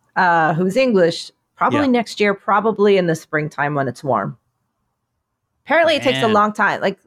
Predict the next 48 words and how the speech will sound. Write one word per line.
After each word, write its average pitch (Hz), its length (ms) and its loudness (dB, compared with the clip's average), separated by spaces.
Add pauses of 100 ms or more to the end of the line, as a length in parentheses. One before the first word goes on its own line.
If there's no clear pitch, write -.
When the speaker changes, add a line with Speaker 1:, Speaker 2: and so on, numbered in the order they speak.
Speaker 1:
I 190 100 0
think 240 240 -4
with 247 140 -2
Eli-, 202 240 0
they 202 140 2
said 196 320 -2
with 196 160 0
the 175 80 0
first, 202 360 -4
when 196 140 2
El-, 170 200 0
with 185 160 -2
Elizabeth, 185 480 2
it 147 100 -4
took - 180 -6
almost 147 340 -2
a 76 60 -8
year. - 300 -2 (300)
Speaker 2:
'Cause 110 180 -4
they 110 80 -2
gotta 107 220 -2
do 110 180 0
all 113 140 -2
kinds 117 220 -4
of 110 100 -6
planning. 127 500 -4 (600)
Speaker 1:
You 311 80 2
have 339 100 -2
to 392 100 -2
plan 285 320 -2
it, 269 160 -2
and 220 140 0
generally 220 420 2
they 185 160 0
like 180 180 0
to - 100 -20
do 185 140 0
it 180 80 0
in 180 80 0
the 165 80 2
warmer 165 280 2
weather. 156 280 2
That 135 160 0
way 147 120 2
people 175 300 -4
can 170 160 -4
have, 160 240 0
like, - 500 -4